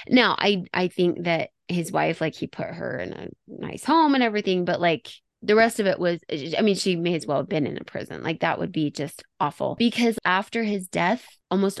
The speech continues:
all the children had contact with their mother again. Like, they reconnected with her. I don't know.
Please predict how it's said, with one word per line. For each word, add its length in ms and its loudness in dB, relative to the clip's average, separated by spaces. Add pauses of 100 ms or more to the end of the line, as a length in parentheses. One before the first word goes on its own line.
all 220 0
the 140 -4
children 560 -4
had 320 0
contact 680 -6
with 80 -8 (160)
their 140 -2
mother 340 -4
again. 340 -6
Like, 200 -8
they 140 -2
reconnected 840 -6
with 160 -8
her. 340 -12 (260)
I 100 2
don't 100 8
know. 220 6